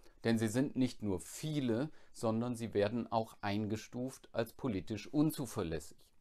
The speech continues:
Also versagt man ihnen im Produktionsprozess die Zuarbeit bei gleicher Leistungserwartung. Sie sollen genauso viele Ziegel verbauen,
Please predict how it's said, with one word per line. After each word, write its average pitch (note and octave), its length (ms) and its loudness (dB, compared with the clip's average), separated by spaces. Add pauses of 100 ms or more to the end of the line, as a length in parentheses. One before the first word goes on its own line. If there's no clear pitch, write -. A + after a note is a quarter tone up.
(500)
Also C3 540 6 (140)
versagt G#2 680 0
man A#2+ 160 2
ihnen A2+ 340 4
im G2+ 160 -2
Produktionsprozess A#2+ 1080 -2
die G#2+ 100 -4
Zuarbeit A2 760 4 (220)
bei D#3 200 8
gleicher A#2 520 4
Leistungserwartung. A#2+ 1200 2 (260)
Sie C3 160 2
sollen A#2+ 320 6
genauso A2 560 4
viele D3 380 0
Ziegel D3+ 400 2
verbauen, C#3 560 4